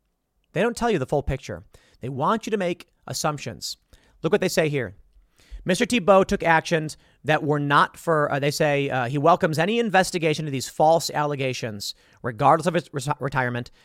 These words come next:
He firmly believes any investigation will conclude his supervision, leadership, and decision-making were not impacted by political bias or partisanship of any kind." Secretly, they could be. But he could make sure that he crossed every T and dotted every J, lowercase j.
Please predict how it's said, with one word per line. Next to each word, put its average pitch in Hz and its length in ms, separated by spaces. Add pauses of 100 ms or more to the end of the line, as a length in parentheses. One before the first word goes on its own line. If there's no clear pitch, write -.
(120)
He 131 100
firmly 180 300
believes 170 200
any 160 140
investigation 165 460
will 156 80
conclude 160 340
his 143 100
supervision, 165 460
leadership, 147 300
and 156 60
decision-making 143 520
were 127 140
not 131 260
impacted 147 440
by 123 120
political 170 380
bias 131 280
or 156 60
partisanship 127 480
of 120 80
any 113 100
kind." 98 320 (1500)
Secretly, 156 480 (720)
they 139 100
could 123 220
be. 165 180 (640)
But 151 120
he 220 80
could 254 140
make 240 180
sure 214 200
that 175 120
he 120 180 (160)
crossed 185 340
every 180 220
T 160 340
and 107 220
dotted 127 300
every 147 480 (200)
J, 110 480 (920)
lowercase 135 500
j. 95 280